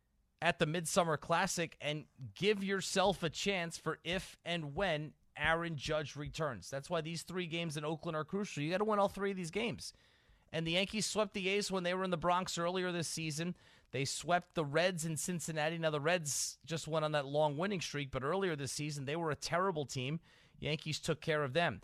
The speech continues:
At the beginning of the season, the Giants had to find their way. The Yankees took care of them the first weekend of the season. So they've done a good job beating the teams they should beat.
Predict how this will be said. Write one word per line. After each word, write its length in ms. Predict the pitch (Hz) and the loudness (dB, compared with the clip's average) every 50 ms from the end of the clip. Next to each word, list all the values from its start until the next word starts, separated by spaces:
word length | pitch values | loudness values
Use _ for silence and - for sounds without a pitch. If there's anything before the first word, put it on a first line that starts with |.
| - - _ _ - | -14 -20 _ _ -6
At 140 | - 127 | -4 -4
the 80 | - 147 | -2 -2
beginning 380 | 127 139 139 147 160 160 160 160 | -2 -2 -2 -2 -2 -2 -2 -4
of 60 | 151 | -4
the 60 | 151 | -4
season, 380 | - - 175 170 160 151 156 147 | -4 -4 -4 -4 -2 -4 -4 -6
the 60 | 143 | -4
Giants 720 | 120 110 143 156 160 180 175 156 113 - - - - - | -2 0 2 2 2 2 0 -2 -2 -4 -4 -4 -4 -2
had 200 | 131 139 131 - | -2 -2 -2 -2
to 60 | 123 | -6
find 360 | 101 - 151 131 131 127 123 | -2 0 0 0 2 0 0
their 140 | 123 117 113 | 0 -2 -2
way. 260 | 110 110 107 98 92 | -2 -2 -2 -2 -2
The 120 | 85 98 104 | -4 -4 -4
Yankees 380 | 120 139 147 - 156 151 - | -4 -4 -4 -4 -6 -8 -4
took 200 | - - 151 - | -2 -4 -4 -2
care 220 | - 156 151 147 147 | 0 0 0 2 0
of 120 | 135 127 | 0 0
them 180 | 160 170 175 160 | 0 0 0 -2
the 60 | 160 | -4
first 360 | - - 139 127 113 - - | -4 -4 -4 -4 -4 -6 -6
weekend 340 | 127 123 113 - - 110 104 | -4 -4 -4 -4 -4 -4 -4
of 80 | 101 | -4
the 80 | 92 104 | -6 -6
season. 440 | 92 - - 117 104 92 - 85 - | -8 -6 -6 -6 -6 -8 -8 -10 -10
So 280 | - - 151 143 143 | -4 -2 -2 -2 -2
they've 280 | 113 - 165 185 190 160 | -2 -2 -2 0 0 2
done 180 | 139 185 196 202 | 2 2 2 2
a 80 | 190 | 0
good 320 | 160 127 117 160 202 202 175 | -2 -2 0 0 0 0 0
job 480 | 143 156 190 190 190 180 143 123 123 | -2 0 2 4 4 2 2 0 -4
beating 380 | - 165 185 208 190 202 190 170 | -6 -4 -4 -4 -4 -4 -4 -6
the 100 | 170 156 | -6 -8
teams 460 | - - - 196 180 185 180 147 123 | -8 -8 -6 -4 -4 -2 -2 -4 -4
they 200 | 120 156 165 170 | -2 -2 -2 -2
should 400 | 160 - - - 175 170 147 117 | -2 -4 -4 -2 -2 -2 -2 -2
beat. 280 | 165 185 185 143 - | -2 -2 -2 -4 -6